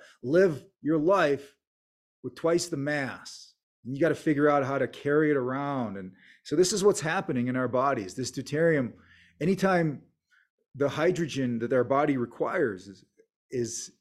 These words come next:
is taken up by a deuterium, you have problems. And so we have about two to four grams of this stuff in our bodies. It's not very much, right? But yet, when you look at uh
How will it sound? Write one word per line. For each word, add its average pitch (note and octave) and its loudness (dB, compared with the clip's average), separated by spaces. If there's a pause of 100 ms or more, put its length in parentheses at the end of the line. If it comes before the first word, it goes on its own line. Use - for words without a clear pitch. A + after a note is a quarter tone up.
is A#2 -6
taken D3+ 0
up C#3 -2
by B2 0
a A2 0
deuterium, A#2+ -4 (520)
you B2 -2
have A#2 -4
problems. A#2+ -2 (800)
And B2 -2
so C#3+ 6
we D#3+ 8
have E3 6
about C3 2 (800)
two G#3 0
to G#3 2
four F#3 2
grams C#3 0
of G#2+ -8
this G#2+ -8
stuff A2 -2
in G#2+ 0
our G#2 0
bodies. F#2 0
It's - 2
not C#3 4
very A#2 2
much, G2+ -8
right? G2 -12 (560)
But C3+ 2
yet, D#3+ 6
when D#3 4
you D#3 4
look E3+ 4
at - 2 (800)
uh G#2+ -4